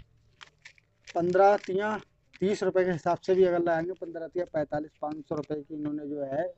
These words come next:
रेट डाली हुई है। पन्द्रह तियाँ पैंतालीस, साढ़े चार सौ रुपये, पचास रुपये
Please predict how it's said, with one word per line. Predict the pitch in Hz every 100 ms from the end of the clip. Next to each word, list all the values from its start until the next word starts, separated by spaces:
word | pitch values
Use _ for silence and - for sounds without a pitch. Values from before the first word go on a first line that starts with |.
| 147
रेट | 135 135 131 139 135
डाली | 139 147 143
हुई | 143 143
है। | 175 - _ _ 151
पन्द्रह | 147 147
तियाँ | 139 147 151
पैंतालीस, | 143 131 143 160
साढ़े | - 143
चार | 135 143
सौ | 143
रुपये, | 156 165
पचास | 147 143 135
रुपये | 131